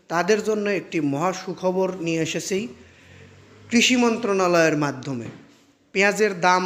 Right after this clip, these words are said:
বেড়ে আকাশচুম্বী চলে যাবে ইনশাল্লাহ। একটু ধৈর্য সহকারে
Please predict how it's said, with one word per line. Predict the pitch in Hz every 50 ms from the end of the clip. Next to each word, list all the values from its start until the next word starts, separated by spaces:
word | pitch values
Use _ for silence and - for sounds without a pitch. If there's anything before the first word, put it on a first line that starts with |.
| 180 175
বেড়ে | 165 180 180 196 202 165 165 - - - - - _ _ _ _ _ _ _ _ -
আকাশচুম্বী | 175 180 180 233 220 208 - - - 220 208 202 196 190 185 185 185 -
চলে | 190 175 175 165
যাবে | 165 165 156 160 160 156 147
ইনশাল্লাহ। | 139 - 156 143 139 135 135 139 156 - - - _ _ _ _ _ _ _ -
একটু | 190 208 202 - - 233 190 160
ধৈর্য | 175 202 202 226 220
সহকারে | 208 - 220 220 214 220 226 214